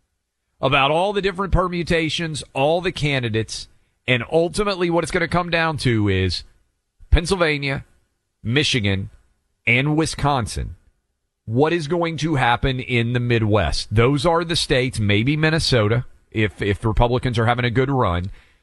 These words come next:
But those are the states, those Big Ten states. And when Trump shows up there, and Buck, I think this is such a perfect metaphor for America First. He beat Mayor Pete.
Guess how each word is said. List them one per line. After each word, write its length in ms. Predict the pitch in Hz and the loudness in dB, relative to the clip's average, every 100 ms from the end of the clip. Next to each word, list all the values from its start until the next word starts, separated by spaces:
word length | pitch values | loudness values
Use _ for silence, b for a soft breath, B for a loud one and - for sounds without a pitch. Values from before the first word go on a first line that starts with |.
| b - | b -2
But 200 | 131 127 | 0 0
those 440 | 123 143 156 185 170 | 0 2 2 0 0
are 180 | 170 | 0
the 120 | 165 160 | 0 -2
states, 400 | - 147 92 - | 0 0 -2 0
those 240 | 131 135 | 0 2
Big 240 | 131 156 | 0 0
Ten 260 | - 151 156 | 2 0 0
states. 440 | - 160 123 85 104 | -2 0 0 0 0
And 100 | 101 | 0
when 140 | 104 | 0
Trump 320 | - 170 214 | 2 0 0
shows 320 | - 196 196 | 0 0 2
up 120 | 202 208 | 0 -2
there, 140 | 139 | -2
and 160 | 131 139 | -2 -4
Buck, 200 | 151 - | -6 -2
I 80 | 156 | -2
think 180 | 214 208 | 0 -2
this 140 | 170 | -2
is 100 | 190 | 0
such 200 | 185 170 | 0 2
a 40 | |
perfect 360 | - 170 156 120 | 4 4 4 2
metaphor 420 | 135 160 - 127 | 2 0 2 0
for 160 | - 120 | 2 0
America 460 | 113 123 135 - | 2 0 0 -2
First. 500 | - 160 175 95 - - - _ _ _ _ | -2 0 0 -2 -6 -14 -20 _ _ _ _
He 140 | 131 147 | -2 2
beat 260 | 151 185 | 2 2
Mayor 300 | 165 170 175 | 0 2 0
Pete. 300 | - 120 117 | 2 0 0